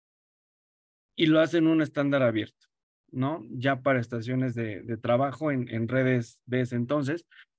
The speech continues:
una topología en bus creadas con, eh, cable coaxial.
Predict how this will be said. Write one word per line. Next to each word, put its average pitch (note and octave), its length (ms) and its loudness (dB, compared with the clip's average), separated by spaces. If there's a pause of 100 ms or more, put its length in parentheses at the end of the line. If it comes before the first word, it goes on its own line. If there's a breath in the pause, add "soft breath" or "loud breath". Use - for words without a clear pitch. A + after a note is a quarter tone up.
(340)
una C#3 300 2
topología C3 520 0
en C#3+ 120 -2
bus E3+ 400 -4
creadas B2+ 480 -2
con, C#3+ 420 -4
eh, A#2 300 -4
cable C3 300 0
coaxial. B2 760 -2